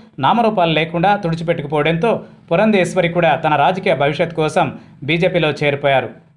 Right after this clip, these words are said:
ప్రస్తుతం బీజేపీలో జాతీయ ప్రధాన కార్యదర్శి హోదాలో ఉన్నారు. ఈ నేపథ్యంలో వచ్చే అసెంబ్లీ ఎన్నికలలో ఆంధ్రప్రదేశ్లో బీజేపీ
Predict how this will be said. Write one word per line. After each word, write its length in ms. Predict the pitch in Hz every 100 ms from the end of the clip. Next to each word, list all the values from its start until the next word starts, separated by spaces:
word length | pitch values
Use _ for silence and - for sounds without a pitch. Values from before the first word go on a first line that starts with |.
| -
ప్రస్తుతం 560 | 151 156 165 165 135
బీజేపీలో 600 | 123 143 151 165 190 220 165
జాతీయ 420 | 135 156 175 175
ప్రధాన 300 | 165 151 156
కార్యదర్శి 440 | 175 156 147 139 147
హోదాలో 380 | 139 160 160
ఉన్నారు. 280 | 139 151 139 - - _ _ 190
ఈ 120 | 202
నేపథ్యంలో 580 | 214 220 180 185 196 220
వచ్చే 220 | 175 208
అసెంబ్లీ 360 | 175 190 185 175
ఎన్నికలలో 460 | 160 170 175 156
ఆంధ్రప్రదేశ్లో 840 | - 160 170 165 160 156 196 220 143
బీజేపీ 540 | 156 170 165 170 120